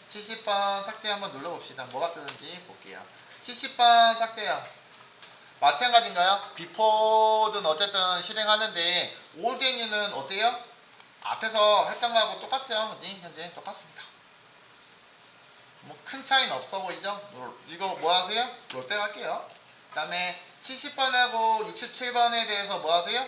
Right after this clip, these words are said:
업데이트 할게요. 마찬가지죠? 비포든 애프터든 올드 앤 뉴 값은 변동 없습니다. 자, 롤백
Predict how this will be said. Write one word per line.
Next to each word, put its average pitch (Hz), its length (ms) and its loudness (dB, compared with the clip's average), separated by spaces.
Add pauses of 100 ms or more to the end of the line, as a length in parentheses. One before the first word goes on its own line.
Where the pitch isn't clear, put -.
(100)
업데이트 233 360 -4
할게요. 226 400 -2 (1120)
마찬가지죠? 240 840 0 (960)
비포든 247 760 0 (1160)
애프터든 180 680 -2 (460)
올드 240 340 -4
앤 233 140 0
뉴 190 140 -8
값은 208 520 0
변동 160 320 -6
없습니다. 139 500 -8 (880)
자, 131 80 -12
롤백 170 260 -2